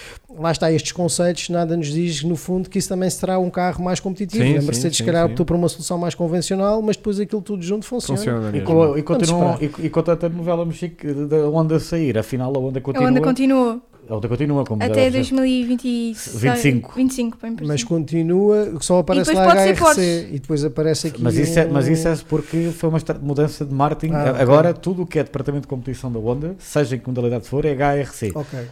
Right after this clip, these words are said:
Speaker 3: É o mesmo para carros, vais ver no W T C R e nas corridas de turismo, é só H R C, a Honda continua os motores a serem, eh, neste momento, depois congelam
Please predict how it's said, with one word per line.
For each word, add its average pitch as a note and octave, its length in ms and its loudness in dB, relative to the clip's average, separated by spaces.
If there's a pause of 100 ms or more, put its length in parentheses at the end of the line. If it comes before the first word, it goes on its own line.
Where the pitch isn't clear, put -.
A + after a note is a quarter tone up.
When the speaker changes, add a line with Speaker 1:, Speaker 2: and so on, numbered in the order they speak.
(100)
Speaker 3:
É A2+ 100 -4
o A#2+ 60 -2
mesmo B2 340 -2
para A2+ 280 -4
carros, D#3+ 520 -2
vais A2+ 200 -2
ver B2+ 100 -2
no A#2+ 140 -2
W A2+ 340 -2
T B2+ 140 -2
C A#2+ 180 -6
R B2 220 0 (520)
e A2+ 60 -6
nas A2+ 100 0
corridas B2 240 -2
de - 40 -14
turismo, D#3 360 -4
é B2+ 100 -4
só A2+ 280 -4
H G#2+ 160 -4
R B2+ 80 -6
C, A2+ 160 -6
a G#2+ 60 -2
Honda E3 400 -2 (520)
continua C#3 360 -4
os C3+ 120 -2
motores B2 280 -4
a B2 40 -2
serem, A2+ 580 -6 (120)
eh, F2 400 -12
neste G#2+ 240 -6
momento, G3 400 -4
depois - 540 -4
congelam C#3+ 500 2